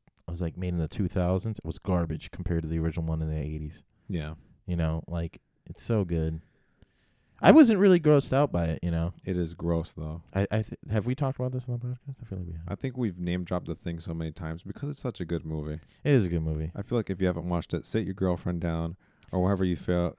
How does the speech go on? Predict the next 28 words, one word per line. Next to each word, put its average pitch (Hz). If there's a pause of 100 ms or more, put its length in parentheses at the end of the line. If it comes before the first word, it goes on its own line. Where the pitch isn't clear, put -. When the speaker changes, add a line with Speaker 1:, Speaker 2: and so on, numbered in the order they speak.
(120)
Speaker 2:
whoever 95
you 90
feel 87
like 80
you 85
have 82
an 78
intimate 85
connection 82
with. 78
And 90
Speaker 1:
It's 87
Speaker 2:
watch 123
Speaker 1:
kinda 170
Speaker 2:
The -
Thing. 90
Speaker 1:
gross. 90
I 107
don't 113
<laughs> -
think, -
I -
don't, 151
that's 143
not 151
a 127
date 110
movie. 87